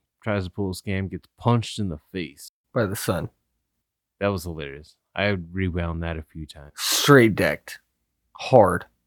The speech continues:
Speaker 1: I rewound that a few times, just like Jared Leto. Punch! Jared Leto, punch! Jared Leto, punch. Hilarious.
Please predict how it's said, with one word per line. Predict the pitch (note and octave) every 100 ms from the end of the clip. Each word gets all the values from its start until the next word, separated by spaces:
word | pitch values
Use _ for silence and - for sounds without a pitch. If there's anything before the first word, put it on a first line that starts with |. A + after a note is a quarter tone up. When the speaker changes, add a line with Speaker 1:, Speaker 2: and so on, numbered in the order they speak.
| _
Speaker 1:
I | B2+
rewound | C#3 A2+ A2 G#2
that | G2
a | F2
few | - G#2+
times, | F#2+ F2+ E2 D#2+
just | F#2 -
like | F2 D#2
Jared | - F2+ E2+
Leto. | F2 E2+ E2
Punch! | A#3 G#3 - - - -
Jared | - D#3+ D#3+ -
Leto, | E2 D#2+
punch! | - A2 - - - -
Jared | - D2 G2+
Leto, | G#2+ F#2 G#2 C#3 _
punch. | - _ - - _ _ _ _ -
Hilarious. | G2+ F#2 G#1+ G#1+ _ -